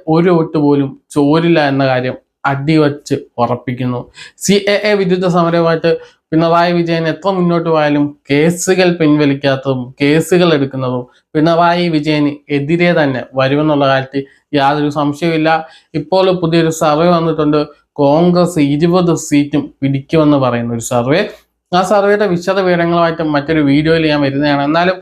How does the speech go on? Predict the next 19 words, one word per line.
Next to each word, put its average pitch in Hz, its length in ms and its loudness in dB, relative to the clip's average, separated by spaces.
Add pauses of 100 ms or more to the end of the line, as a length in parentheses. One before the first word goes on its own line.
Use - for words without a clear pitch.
(240)
ആദ്യഘട്ടത്തിൽ 185 680 0 (200)
ശൈലജ 175 460 0
ടീച്ചർക്ക് 180 380 -2
ഉണ്ടായിരുന്ന 156 320 0
ഒരു 147 140 0 (120)
എഡ്ജ് 151 440 0 (440)
ഷാഫി 160 360 0 (100)
പറമ്പിലിന്റെ 170 400 2
വരവോടുകൂടി 147 500 0 (180)
പോയിരിക്കുന്നു. 147 600 0 (180)
വടകര 165 400 0 (100)
പിടിച്ച് 151 380 -4 (100)
പാർലമെന്റിലേക്ക് 151 800 0 (380)
ഷാഫി 180 420 0 (140)
പറമ്പിൽ 165 340 -2 (260)
കേരളത്തിൽ 170 580 0
നിന്ന് 165 180 0 (100)
പോകാനുള്ള 143 480 2 (240)
എല്ലാ 165 260 2